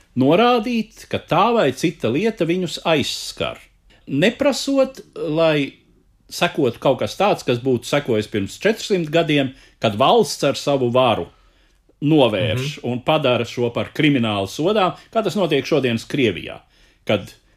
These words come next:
Speaker 1: kristīgo, pareizticīgo jūtu aizskārums var izraisīt pamatīgas kriminālas sekas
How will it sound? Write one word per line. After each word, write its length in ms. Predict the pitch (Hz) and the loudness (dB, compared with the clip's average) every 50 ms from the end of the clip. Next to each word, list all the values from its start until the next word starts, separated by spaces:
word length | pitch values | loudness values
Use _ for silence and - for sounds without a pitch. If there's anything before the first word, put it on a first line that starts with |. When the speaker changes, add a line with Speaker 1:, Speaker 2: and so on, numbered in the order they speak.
| _ - | _ -2
Speaker 1:
kristīgo, 680 | - 170 185 - - - 139 117 107 95 101 110 98 95 92 | 0 2 2 2 0 -2 -2 -2 -2 -2 0 0 0 0 0
pareizticīgo 800 | - - 151 143 113 101 95 - 120 104 - 110 101 95 - 107 | 0 0 2 2 2 0 0 -4 -6 -6 -4 -6 -6 -4 0 0
jūtu 360 | 113 127 139 120 101 - - 151 | 0 2 2 0 0 -2 0 0
aizskārums 680 | 190 269 269 - - - 202 185 170 160 156 143 - - | 0 0 -2 -4 -4 0 0 2 2 0 -2 -4 -2 -2
var 160 | 127 120 104 | -2 -2 -2
izraisīt 640 | - 143 139 135 123 117 107 - 117 107 104 - | -4 -6 -2 -2 -2 -2 -2 -2 -4 -6 -6 -4
pamatīgas 680 | - 139 147 151 143 - 143 135 127 123 123 - - - _ _ - - _ _ _ - | -4 -4 -2 -2 -4 -4 -4 -4 -4 -4 -6 -8 -10 -18 _ _ -20 -20 _ _ _ -4
kriminālas 760 | - 120 127 127 117 113 104 98 95 95 92 - - - - - - | 0 2 2 2 2 2 2 0 0 -2 -4 -6 -10 -14 -14 -16 -12
sekas 560 | - - - 110 - - - - - - | -4 0 0 0 0 -2 -10 -10 -10 -14